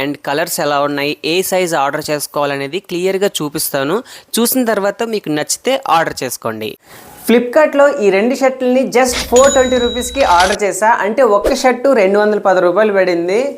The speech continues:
So నాకైతే చాలామంది కామెంట్ చేస్తున్నారనమాట Instagram-లో and YouTube-లో కూడా, "So కొంచెం తక్కువలో చూపించు బ్రో" అని చెప్పేసి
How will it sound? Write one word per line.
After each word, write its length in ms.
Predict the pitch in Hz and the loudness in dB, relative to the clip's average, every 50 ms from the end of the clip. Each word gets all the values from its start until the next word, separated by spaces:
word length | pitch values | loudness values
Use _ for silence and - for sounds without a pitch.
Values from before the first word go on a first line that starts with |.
| - - - | -10 -4 0
So 100 | 233 226 220 226 226 233 226 185 185 | 4 4 6 6 4 4 2 0 0
నాకైతే 420 | 202 202 226 240 262 254 254 277 262 262 - | 0 0 0 0 -2 -2 -2 -4 -4 -2 0
చాలామంది 520 | 214 185 202 226 247 247 240 240 240 240 240 | 2 4 4 4 2 2 0 -4 -2 -4 -2
కామెంట్ 380 | 240 220 196 190 202 208 202 | 0 2 2 2 0 0 -2
చేస్తున్నారనమాట 640 | 208 208 208 - 202 196 196 190 185 180 175 175 - | -2 -2 -2 -2 -2 -2 -2 -2 -2 -4 -4 0 2
Instagram-లో 800 | 202 202 - 180 165 - - 196 190 185 190 190 190 190 190 196 208 208 | 2 2 2 0 -2 -2 0 0 0 2 0 0 0 0 2 2 2 2
and 100 | 202 180 165 | 2 2 0
YouTube-లో 380 | 170 165 165 180 175 180 180 175 | 0 0 0 -2 0 2 2 2
కూడా, 420 | 165 170 165 165 190 233 254 - - - - - _ - | 2 2 2 2 2 0 -2 -4 -12 -20 -20 -20 _ -4
"So 80 | - - | -2 2
కొంచెం 340 | 247 240 247 247 247 247 - 202 | 2 4 4 4 2 0 0 0
తక్కువలో 380 | 185 185 - 226 240 247 254 | -2 0 0 2 4 4 4
చూపించు 480 | 247 247 220 208 208 220 220 214 208 190 | 2 2 0 0 0 -2 -4 -4 -6 -4
బ్రో" 160 | 196 202 202 | 0 2 2
అని 180 | 196 196 202 190 | 2 2 0 -2
చెప్పేసి 240 | 185 185 220 220 | -4 -4 -6 -6